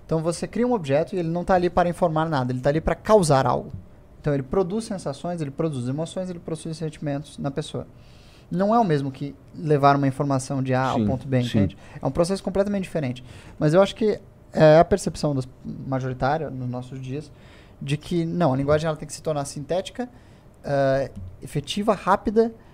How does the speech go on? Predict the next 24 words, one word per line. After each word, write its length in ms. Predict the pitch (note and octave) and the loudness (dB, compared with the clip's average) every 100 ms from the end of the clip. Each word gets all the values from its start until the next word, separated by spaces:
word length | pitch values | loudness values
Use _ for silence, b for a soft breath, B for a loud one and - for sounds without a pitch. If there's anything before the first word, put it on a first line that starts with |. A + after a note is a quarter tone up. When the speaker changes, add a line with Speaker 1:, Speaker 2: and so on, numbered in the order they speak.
| - | -4
Speaker 1:
pra 100 | E3 | -2
que 80 | D#3+ | 2
ela 120 | E3+ | 0
possa 440 | - E3+ - F#3 - | 4 2 4 0 0
executar 640 | E3+ D3+ E3+ G#3 G3 D#3 B2+ | -2 0 0 -2 -2 0 0
a 120 | D3 | 0
ação 260 | D3+ D3+ | 0 0
de 100 | C3+ | 0
levar 220 | C3 C3 C#3 | 2 2 2
a 20 | |
informação 460 | C3+ C#3+ C3+ C#3 - | 0 -2 -2 -4 -4
A 160 | F3 | -4
para 180 | F#3 F3 | 0 -2
o 40 | |
ponto 240 | D3 C#3 - | -2 -6 -6
B 240 | D#3 F3 | -2 0
o 60 | F3+ | 0
mais 240 | E3 E3 | -2 -4
rápido 360 | - - E3 D#3+ | -6 -8 -6 -4
Speaker 2:
Sim. 240 | D#3 G2 F2 - - | 2 2 2 -6 -8
Speaker 1:
e 60 | |
Speaker 2:
Não, 120 | D3+ D3+ | -4 -4
Speaker 1:
compreensivelmente. 440 | D3+ D#3 C#4+ D3 | -4 4 6 8
Speaker 2:
inclusive 720 | G3 - F3 G#2+ E3+ E3 A#2 | 8 10 8 10 8 8 6